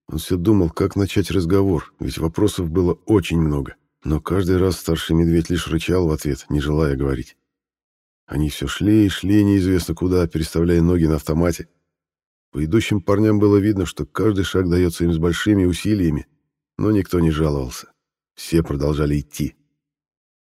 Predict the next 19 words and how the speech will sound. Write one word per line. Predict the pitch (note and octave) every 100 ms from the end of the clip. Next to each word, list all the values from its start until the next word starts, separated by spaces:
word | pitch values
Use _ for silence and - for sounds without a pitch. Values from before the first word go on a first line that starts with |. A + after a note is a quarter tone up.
| _ _
"Человеческие | - C2 C2 C#2+ D#2+ D#2+ D2+ - D2 C#2
тела | C#2+ C#2 D2+ C#2+
слабые", — | - C2 E2 C2+ G#1+ - - _ _ _ _ _ _
сказал | - - D#2+ D#2
медведь, | D#2 D2 E2+ F#2+
когда | - D#2+ D#2+
вышли | E2+ E2 E2
из | D#2+ D#2
леса | F#2 E2+ E2+
к |
середине | E2+ E2 D#2+ D#2
подъёма | D#2+ E2 D#2+
горы | D#2+ E2 F2 - _ _ _ _ -
и, |
рыкнув | D#2 G#2+ - F#2+ -
на | F2
сыновей, | F2+ E2+ F2+ F2
остановил | E2 E2 E2 F2+ D2+
их. | -